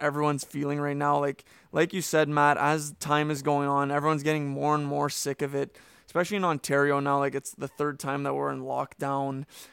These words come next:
We're, our interactions are extremely limited with other people right now. And for the people who don't get to go into work,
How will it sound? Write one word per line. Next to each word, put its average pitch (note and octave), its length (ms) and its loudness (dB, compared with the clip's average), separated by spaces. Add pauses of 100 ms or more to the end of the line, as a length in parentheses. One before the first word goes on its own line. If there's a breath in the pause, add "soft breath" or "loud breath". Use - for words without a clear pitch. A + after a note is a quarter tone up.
(120 loud breath)
We're, C#3+ 340 2
our D3 140 2
interactions D3 640 0
are C#3 80 -2
extremely D#3 520 -4
limited D#3 420 0
with D3 120 -4
other C#3+ 220 -2
people D3 320 -2
right C#3+ 180 0
now. D3 200 -2
And C#3+ 100 -4
for C#3+ 100 -4
the C#3 100 -2
people F3 260 -4
who E3+ 80 -2
don't C#3+ 220 0
get C#3+ 180 -2
to C#3+ 100 -6
go C3+ 260 0
into C#3 280 -4
work, C#3 400 -4